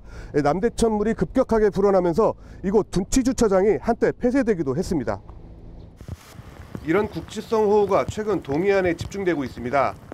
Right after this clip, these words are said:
십칠 일 하루 동안 동해안에서는 기습적인 비구름이 형성되면서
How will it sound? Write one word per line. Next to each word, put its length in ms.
십칠 320
일 140
하루 180
동안 300
동해안에서는 800
기습적인 580
비구름이 460
형성되면서 720